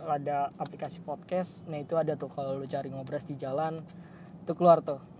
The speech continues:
eh, podcastnya, podcast Ngobras di Jalan.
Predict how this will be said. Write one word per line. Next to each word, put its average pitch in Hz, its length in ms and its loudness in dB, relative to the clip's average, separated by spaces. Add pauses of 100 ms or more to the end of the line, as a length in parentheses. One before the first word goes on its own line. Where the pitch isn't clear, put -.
(460)
eh, 147 320 -6
podcastnya, 143 560 -8 (320)
podcast 147 240 -12
Ngobras 147 240 -12
di 156 80 -10
Jalan. 73 240 -8